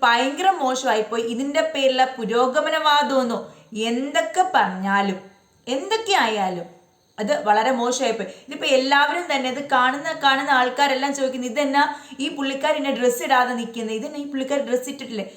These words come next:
ഫസ്റ്റ് നമ്മൾ പെട്ടെന്ന് നോക്കുമ്പോൾ, "ഏ, ജിസേൽ ഡ്രസ്സ് ഇടാതെ നിൽക്കുന്നു," അങ്ങനെ തോന്നുള്ളൂ. ഒന്നുമില്ലേലും ഇത്രയും ആണുങ്ങളും ഒക്കെ ഉള്ളതാണ്. അത് മാത്രമല്ല, ഇത്രയേറെ ആളുകൾ പുറത്തിരുന്ന് കാണുന്ന ഒരു ഷോയാണ്.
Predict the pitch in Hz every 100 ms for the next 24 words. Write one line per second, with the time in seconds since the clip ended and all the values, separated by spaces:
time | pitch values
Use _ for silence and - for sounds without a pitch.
0 | - _ _ 226 240 - 381 359 339 349
1 | 302 - 349 349 - 294 285 262 254 -
2 | - - 196 208 285 277 226 262 262 320
3 | 247 247 240 208 - 190 175 - _ -
4 | - _ - 285 302 320 339 254 233 233
5 | 226 208 - - - _ - - _ _
6 | - 202 240 311 302 302 302 - 254 254
7 | 254 240 240 240 247 247 220 - 285 254
8 | 240 220 208 - 202 214 196 233 370 370
9 | 277 220 - - 208 262 285 214 190 226
10 | 269 277 220 - - 202 226 262 220 247
11 | - 202 196 220 233 196 196 - 185 190
12 | 208 165